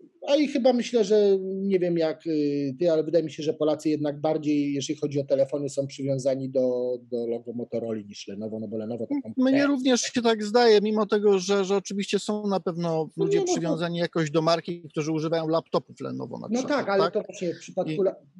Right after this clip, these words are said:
Speaker 1: co innego laptop, co innego, y, co innego telefon, nie?
Speaker 2: Tak, ja, ja mówię, wiesz co, ja mówię o takim abstrakcyjnym kliencie marki, który rzeczywiście
Speaker 1: A,
Speaker 2: jest
Speaker 1: no, jak
Speaker 2: zwierzęciem
Speaker 1: chcesz,
Speaker 2: rzad-,
Speaker 1: to
Speaker 2: rzadko
Speaker 1: kompletnie.
Speaker 2: funkcjonującym w przyrodzie,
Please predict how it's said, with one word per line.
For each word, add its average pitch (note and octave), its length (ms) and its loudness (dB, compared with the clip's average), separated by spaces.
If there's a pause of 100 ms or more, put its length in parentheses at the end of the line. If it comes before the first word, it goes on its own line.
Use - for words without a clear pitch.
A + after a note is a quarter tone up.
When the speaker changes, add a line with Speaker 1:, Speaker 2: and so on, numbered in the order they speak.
Speaker 1:
co F#3+ 120 0
innego F#3+ 320 0
laptop, E3+ 360 -2
co - 120 -4
innego, E3+ 760 2
y, D3+ 760 -2
co - 160 -2
innego C#3+ 240 0
telefon, C3+ 680 -6
nie? C3 160 -6
Speaker 2:
Tak, G3+ 420 2
ja, F#3 180 2
ja F#3 180 2
mówię, F#3+ 380 2
wiesz F3 180 -2
co, G3+ 100 0
ja F#3 140 2
mówię F#3 280 0
o E3+ 60 0
takim F#3 300 -4
abstrakcyjnym F#3+ 840 -2
kliencie F#3+ 500 -2
marki, G3+ 320 -2
który G3 340 -2
rzeczywiście F#3+ 560 -4
Speaker 1:
A, - 40 2
Speaker 2:
jest C#4 140 2
Speaker 1:
no, A3+ 60 2
jak F#3+ 80 -2
Speaker 2:
zwierzęciem F3+ 520 0
Speaker 1:
chcesz, E3+ 240 -4
Speaker 2:
rzad-, F#3 180 0
Speaker 1:
to F3+ 60 2
Speaker 2:
rzadko F#3+ 360 2
Speaker 1:
kompletnie. D#3+ 420 0
Speaker 2:
funkcjonującym F3+ 800 -2
w - 60 -10
przyrodzie, - 240 -4